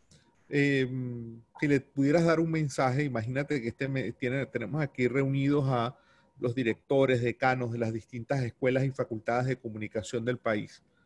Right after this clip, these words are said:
Están aquí escuchándote. ¿Qué mensaje le das en un minuto?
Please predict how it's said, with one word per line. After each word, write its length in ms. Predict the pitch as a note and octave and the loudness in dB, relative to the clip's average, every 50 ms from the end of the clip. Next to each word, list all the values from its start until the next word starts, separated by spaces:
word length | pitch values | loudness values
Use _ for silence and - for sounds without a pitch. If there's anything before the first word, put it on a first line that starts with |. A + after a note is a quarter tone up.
| _ _ _ | _ _ _
Están 300 | - B2+ - - A#2+ A#2+ | -12 -10 -6 -4 -2 0
aquí 280 | C3 C3+ C3 - C#3+ D3 | 0 -2 -2 -2 -2 -2
escuchándote. 800 | C3+ - _ - C3 - - A2 F#2+ G2+ - - - - - - _ _ _ _ _ | -2 -2 _ -8 -6 -4 -4 -4 -4 -4 -8 -10 -12 -14 -18 -18 _ _ _ _ _
¿Qué 120 | _ F#3 F#3+ | _ -2 0
mensaje 480 | G#3+ G#3+ G3 D#3 - F3 D#3+ D3+ D#3+ | 0 0 0 2 4 4 4 4 4
le 140 | E3 D#3 C#3 | 4 4 6
das 320 | B2+ B2+ B2+ C3+ C3 - - - | 6 6 6 4 2 0 -4 -6
en 120 | C3 B2 | -4 -4
un 140 | B2+ B2+ B2 | -4 -4 -4
minuto? 420 | B2 A#2+ A2+ G2+ F#2+ - _ - | -4 -4 -4 -6 -8 -10 _ -20